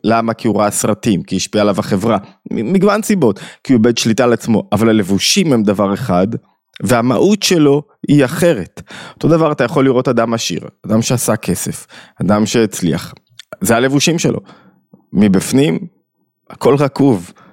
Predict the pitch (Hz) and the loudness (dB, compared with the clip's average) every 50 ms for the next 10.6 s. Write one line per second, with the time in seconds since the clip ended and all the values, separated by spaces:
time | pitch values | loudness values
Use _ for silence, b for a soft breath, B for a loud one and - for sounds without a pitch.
0 | b b b - - 131 143 151 147 135 127 113 120 - - - 113 110 110 - | b b b -4 0 2 2 4 4 2 2 0 -2 -2 -2 -2 0 -2 -2 -2
1 | - 131 123 110 95 92 98 107 110 104 123 120 107 95 92 120 131 110 98 95 | -2 0 2 2 2 2 2 0 0 0 0 0 0 0 0 -2 -2 0 -2 -4
2 | 95 90 92 104 104 110 113 113 113 107 98 104 117 117 110 95 B B B B | -4 -2 -2 0 0 2 2 2 2 2 2 2 2 2 0 0 B B B B
3 | B B - 117 113 - - 117 113 - 127 113 107 104 110 117 117 117 - - | B B -4 -4 -2 0 -2 -2 0 0 0 0 2 2 2 2 2 2 0 -2
4 | - 120 104 90 98 101 107 113 107 92 90 101 107 107 110 117 120 131 - - | -4 -4 -2 0 0 0 2 0 0 0 0 0 0 2 2 2 0 -2 -2 0
5 | - 123 113 95 107 101 - - 98 101 B B B B B B 104 120 127 127 | 0 0 0 0 -2 -4 -2 -4 -4 -4 B B B B B B 2 2 2 2
6 | 127 120 117 120 127 139 143 135 123 120 113 107 - - 107 92 90 - _ _ | 2 0 0 0 0 0 0 0 2 0 0 0 -2 -2 -2 -2 -2 -4 _ _
7 | _ - - 117 127 131 120 127 123 120 - - 165 180 190 196 185 - - _ | _ -4 -2 0 0 2 2 2 2 2 2 2 2 2 2 0 -2 -6 -10 _
8 | _ _ - _ _ _ _ _ 101 104 95 95 110 120 120 117 110 120 127 135 | _ _ -20 _ _ _ _ _ 0 2 2 2 2 2 4 4 4 4 4 2
9 | 123 98 b b b b b b b b b b b b _ _ _ 101 110 113 | 2 0 b b b b b b b b b b b b _ _ _ 0 2 4
10 | 120 117 117 131 156 170 196 196 - - - - | 4 4 4 4 4 2 2 0 -4 -10 -14 -14